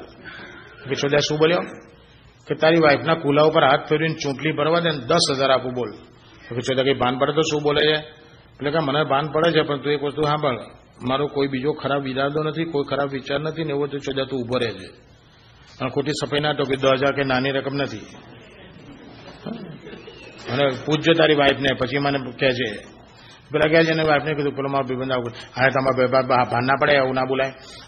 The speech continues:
તો કે, "ના, પણ એને એવું કીધું કે, એમ, તું જોડે ઊભો રહેજે અને મારો બીજો કોઈ ઈરાદો ખરાબ નથી અને હું બીજું કશું જ નહીં કરું અને દસ હજાર નાની રકમ નથી." અને વાઇફ કે, "હા, વાત સાચી છે, દસ હજાર નાની રકમ નથી," કે, "ડબલ ડોરનું ફ્રીજ લેવું છે છ મહિનાથી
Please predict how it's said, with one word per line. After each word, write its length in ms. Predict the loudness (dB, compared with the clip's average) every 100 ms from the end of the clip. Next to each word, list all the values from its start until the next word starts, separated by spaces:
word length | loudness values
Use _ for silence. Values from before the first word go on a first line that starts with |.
| -4
તો 60 |
કે, 80 | 0
"ના, 80 | 0
પણ 120 | 0
એને 160 | -2 0
એવું 120 | -2
કીધું 240 | -2 -2 0
કે, 120 | 0
એમ, 440 | 0 -2 -4 -6 -4
તું 120 | -2
જોડે 200 | 0 2
ઊભો 220 | 2 2
રહેજે 200 | 0 0
અને 80 | -2
મારો 220 | -2 -2
બીજો 260 | -2 -4 -4
કોઈ 180 | -2 -2
ઈરાદો 300 | 0 -2 -2
ખરાબ 420 | -4 -2 -2 -2
નથી 180 | -4 -6 -8 -16 -20 -20 -20 -20 -20 -10 -2
અને 140 | 0
હું 120 | 0
બીજું 200 | -2 -2
કશું 260 | -4 -2 -2
જ 20 |
નહીં 160 | 0 0
કરું 220 | 0 -2 -8 -18 -20 -20 -8
અને 120 | -4 2
દસ 140 | 2 2 -2
હજાર 120 | 0
નાની 260 | 2 2
રકમ 240 | -2 -2 -2
નથી." 260 | -4 -4 -10 -12 -20 -20 -12 -2
અને 60 |
વાઇફ 160 | 0 0
કે, 100 | -2
"હા, 100 | 0
વાત 160 | 0
સાચી 340 | 0 -2 -2 -4
છે, 120 | -4
દસ 120 | -2
હજાર 220 | -2 -2
નાની 220 | -4 -4 -4
રકમ 280 | -6 -6
નથી," 240 | -8 -6 -8
કે, 160 | -8 -16 -18 -20 -20 -4
"ડબલ 280 | 0 2 4
ડોરનું 260 | 2 0 -2
ફ્રીજ 280 | -2 -2
લેવું 200 | -2 -2
છે 80 | -2
છ 160 | -2 -2
મહિનાથી 480 | -2 -2 -2 -2